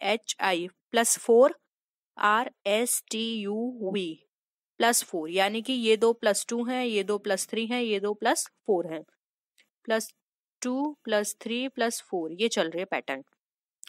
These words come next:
तो सेम इसी का देखिए, सी डी ई, ई आ गया, आर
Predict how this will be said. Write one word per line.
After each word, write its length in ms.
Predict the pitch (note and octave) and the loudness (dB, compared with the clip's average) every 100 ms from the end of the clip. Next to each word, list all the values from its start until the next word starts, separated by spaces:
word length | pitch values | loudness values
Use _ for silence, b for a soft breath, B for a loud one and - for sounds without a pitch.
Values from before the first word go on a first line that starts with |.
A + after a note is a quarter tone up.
| _ - | _ -2
तो 80 | B3 | 0
सेम 260 | B3 A#3+ A#3+ | 2 2 0
इसी 200 | A#3+ A#3+ | -2 0
का 120 | B3 | 0
देखिए, 440 | A3+ A3 - C4 C#4+ b b b b b | 2 0 -4 -6 -6 b b b b b
सी 440 | - - C#4 E4 - _ _ _ _ _ | -6 -2 -2 -2 -6 _ _ _ _ _
डी 360 | F#3 A#3 B3+ C#4+ - _ | -6 -2 -2 -2 -6 _
ई, 280 | A3 G3+ D#3 - _ _ _ _ _ _ - | -6 -6 -8 -16 _ _ _ _ _ _ -8
ई 120 | F#3+ | -2
आ 140 | E3+ D3+ | 0 -2
गया, 260 | D#3 D3+ D#3+ _ _ B B B B - - | -6 -12 -16 _ _ B B B B -16 0
आर 360 | A3 A3+ C#4 | 4 6 4